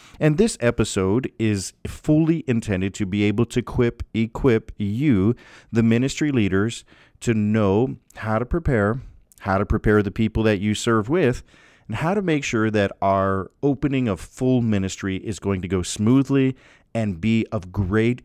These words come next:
impact, not just to the people we serve, but to those that we are serving with, along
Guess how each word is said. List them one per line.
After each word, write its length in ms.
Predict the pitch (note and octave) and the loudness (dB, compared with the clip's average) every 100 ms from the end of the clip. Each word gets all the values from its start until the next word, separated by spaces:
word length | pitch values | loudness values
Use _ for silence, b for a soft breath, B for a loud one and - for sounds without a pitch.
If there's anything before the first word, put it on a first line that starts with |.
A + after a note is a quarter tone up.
| - | -4
impact, 580 | A2+ G2 - C2 - - | -2 -2 -4 -10 -10 -6
not 260 | F#2 F#2 | -2 -2
just 220 | F#2+ G2+ | -2 -4
to 80 | - | -2
the 80 | F#2+ | -4
people 360 | - G#2 G#2 G2 | -2 -2 0 0
we 100 | G#2+ | 0
serve, 440 | - E3+ E3+ E3 b b b | 0 0 0 -4 b b b
but 160 | C#3 C3 | 0 2
to 140 | C#3+ | 2
those 340 | C3 C#3 D3 | 6 6 4
that 140 | C#3 G2+ | 2 0
we 180 | A#2 G#2+ | 2 2
are 100 | G2+ | 2
serving 480 | - C#3+ C3+ B2+ G#2+ | 0 0 2 2 4
with, 260 | G2 F#2+ - | 4 2 -2
along 640 | G2+ G2+ G#2+ C#3 B2 G2 | 0 2 4 4 4 4